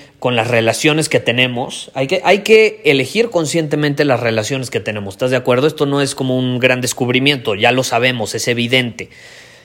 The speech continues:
Si hay que elegir conscientemente la perso-, las personas con las que nos vamos a comunicar, ¿por qué no elegir también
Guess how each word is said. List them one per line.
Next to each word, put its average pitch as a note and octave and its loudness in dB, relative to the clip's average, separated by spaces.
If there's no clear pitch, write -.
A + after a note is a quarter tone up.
Si - 2
hay G3+ 4
que A#3 2
elegir F#3 4
conscientemente F3+ 0
la C3 2
perso-, C3 0
las C3 0
personas D3+ -2
con C#3 -2
las A#2+ -4
que B2+ -6
nos A#2 -6
vamos D#3 -4
a C#3 -4
comunicar, A#2 -2
¿por C#3 4
qué F#3 4
no F3+ 2
elegir F3+ 4
también E3 0